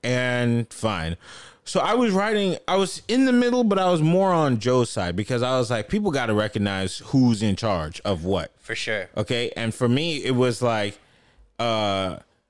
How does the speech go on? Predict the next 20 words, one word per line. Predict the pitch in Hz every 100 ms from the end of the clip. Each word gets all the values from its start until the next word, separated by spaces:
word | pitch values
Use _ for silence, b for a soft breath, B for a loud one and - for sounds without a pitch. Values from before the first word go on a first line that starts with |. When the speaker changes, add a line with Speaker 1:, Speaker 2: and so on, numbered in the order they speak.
| _ _ _ -
Speaker 1:
it, | 127 - -
it | 147 139 -
seemed, | - 214 233 214 175 -
it | 156 143
seemed | - 202 220 202 147
like | 135 120 120
when | 123
they | 139
say | 131 147
it | 120
was | 95 92
not | 104 123
about | 123 120 120
money | 117 120 120 120 117 117 -
and | 95 95
it's | 98 98
about | 107 92 95 85
respect, | 95 - 131 131 - -
to | 147
me, | 131 175 190